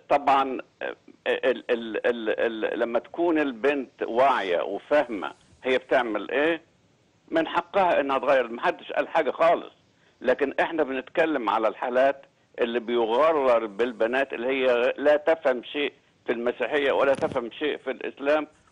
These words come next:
وتتاخد ويأسلموها و-، وتنضم لدين آخر وهي لا تدري ماذا تفعل.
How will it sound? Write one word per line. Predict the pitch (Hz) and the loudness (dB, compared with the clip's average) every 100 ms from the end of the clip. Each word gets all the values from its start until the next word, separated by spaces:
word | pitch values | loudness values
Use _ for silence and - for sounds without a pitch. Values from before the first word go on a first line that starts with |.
| - | -6
وتتاخد | 123 139 - 156 160 - 147 | -4 -4 0 2 4 2 -4
ويأسلموها | 113 120 113 120 123 127 139 151 151 143 - _ - | -2 -2 0 -2 -4 -6 -4 0 0 -2 -8 _ -10
و-، | 113 123 - 127 | 0 0 2 0
وتنضم | 120 123 120 113 156 151 123 | 0 -2 -2 2 2 2 0
لدين | 113 117 127 156 147 110 95 | 0 -2 0 0 0 -4 -4
آخر | 143 160 156 131 | 0 2 2 0
وهي | 120 139 156 147 139 | 0 0 2 2 2
لا | 135 123 | 2 2
تدري | 156 147 139 143 139 _ _ _ | 0 0 0 -2 -4 _ _ _
ماذا | - 135 147 139 135 | -6 0 2 2 -2
تفعل. | 127 156 - 92 73 | 0 -2 2 0 -2